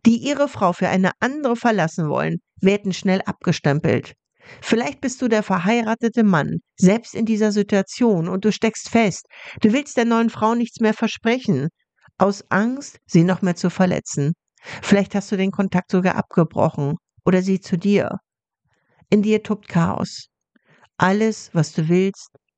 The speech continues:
ist endlich Klarheit. Du hast Angst, den falschen Schritt zu gehen. Angst vor der Reaktion deiner Frau, deiner Familie, deines Umfelds. Vielleicht hast du auch schon versucht, dich zu trennen und bist dann doch wieder zurückgerudert.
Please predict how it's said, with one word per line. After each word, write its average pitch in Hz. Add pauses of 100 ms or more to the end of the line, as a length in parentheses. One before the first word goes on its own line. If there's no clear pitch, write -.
ist -
endlich 180
Klarheit. 160 (840)
Du 180
hast 185
Angst, 220
den 208
falschen 196
Schritt 208
zu 214
gehen. 143 (480)
Angst 269
vor 233
der 208
Reaktion 196
deiner 190
Frau, 160 (140)
deiner 196
Familie, 220
deines 170
Umfelds. - (200)
Vielleicht -
hast 240
du -
auch 208
schon 208
versucht, 214
dich 208
zu 202
trennen 214 (260)
und 208
bist 208
dann 175
doch 190
wieder 196
zurückgerudert. -